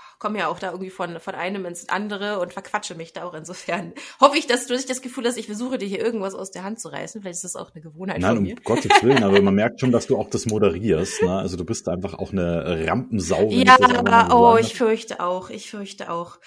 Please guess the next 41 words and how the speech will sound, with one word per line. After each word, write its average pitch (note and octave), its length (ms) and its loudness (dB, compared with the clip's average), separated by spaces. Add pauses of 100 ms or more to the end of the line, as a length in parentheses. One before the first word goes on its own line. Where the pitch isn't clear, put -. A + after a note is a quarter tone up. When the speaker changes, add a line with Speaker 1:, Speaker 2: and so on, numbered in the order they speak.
(100)
Speaker 1:
Was A3 140 -4
lustig C#4 300 0
Speaker 2:
Nein, A#2+ 100 2
Speaker 1:
ist, B2+ 60 2
Speaker 2:
ich - 100 -2
finde A#2+ 200 2
es - 40 -2
Speaker 1:
ja. G2+ 160 -6
Speaker 2:
gut, F3+ 300 2
das G2 80 -2
ist - 80 -10
doch G2+ 100 -2
eine G#2+ 140 0
geile G2+ 260 0
Qualität G#2 640 -2
eigentlich, F2 260 -2
ja. F2+ 220 -4
Wenn G#2 120 2
da G#2 80 4
jemand G2 280 2
ist, - 200 -6
der F#2 100 0
Spaß - 460 -8
und G#2 140 -6
Freude C3+ 420 -2
hat C3 280 -4
dran, G#2+ 280 -4
also F2+ 240 -2 (340)
dann F#2 180 0
brauchst F#2 260 -2
du - 40 0
das G2 140 -4
nicht E2+ 160 -8
fürchten, A2+ 400 -4
sondern G2+ 260 -2
dann F#2 140 0
musst G2+ 180 -6
du's E2+ 180 -10
leben. E2 460 -4 (420)
Speaker 1:
Ja, C#4 120 4
genau, C#4 240 2